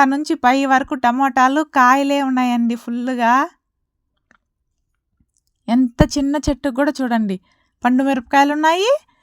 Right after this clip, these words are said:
అలాగే పచ్చిమిరపకాయలు ఉన్నాయి, అలాగే పూత కూడా ఉంది. మీరు ఇన్ని రోజులు ద్రాక్ష గుత్తులే చూస్తుంటారు. ఇప్పుడు చూడండి, మా తోటలో టమోటా గుత్తులు ఉన్నాయి. గుత్తులు గుత్తులుగా ఉన్నాయండి టమోటాలు, కాయలు,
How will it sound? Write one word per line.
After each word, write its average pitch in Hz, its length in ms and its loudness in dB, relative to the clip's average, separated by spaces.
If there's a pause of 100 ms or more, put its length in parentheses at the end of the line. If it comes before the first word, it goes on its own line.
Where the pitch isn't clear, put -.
(220)
అలాగే 254 300 2
పచ్చిమిరపకాయలు 277 720 -2
ఉన్నాయి, 359 220 -2
అలాగే 320 240 4 (100)
పూత 302 240 -2
కూడా 269 240 -2
ఉంది. 240 280 -2 (1000)
మీరు 277 200 -2
ఇన్ని 294 200 0
రోజులు 294 440 2 (680)
ద్రాక్ష 240 360 2 (140)
గుత్తులే 262 340 -4
చూస్తుంటారు. 226 720 -6
ఇప్పుడు 269 300 -6
చూడండి, 233 440 -2
మా 254 180 0
తోటలో 226 440 -2 (140)
టమోటా 262 420 0
గుత్తులు 233 360 -6
ఉన్నాయి. 226 380 -2 (460)
గుత్తులు 262 440 -4
గుత్తులుగా 294 480 -2
ఉన్నాయండి 240 420 -2
టమోటాలు, 233 640 -2 (120)
కాయలు, 233 400 0